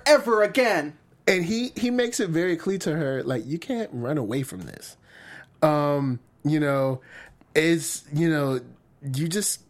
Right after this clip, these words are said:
Speaker 2: you just can't run away. Now, uh, quick shout out to the chat. Ivan Soto, what's up, man? I'll be seeing you on Blind Spot. How's it going? Uh, you got, uh, Lisa Garis,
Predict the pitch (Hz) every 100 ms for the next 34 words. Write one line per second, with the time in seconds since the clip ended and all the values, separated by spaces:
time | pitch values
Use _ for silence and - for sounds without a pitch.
0 | _ _ 139 160 196 - - 220 214 -
1 | _ _ - 139 151 175 143 170 139 175
2 | - - - 175 196 175 180 175 160 151
3 | - 302 330 - 220 190 170 135 131 -
4 | 220 175 - - - 180 196 180 - 202
5 | 190 185 220 247 240 208 208 220 233 233
6 | 233 226 262 240 240 233 233 226 247 240
7 | 254 226 233 233 233 254 240 127 - -
8 | - - 165 165 175 170 165 151 - 151
9 | 147 139 139 135 135 131 147 160 143 185
10 | 214 220 220 214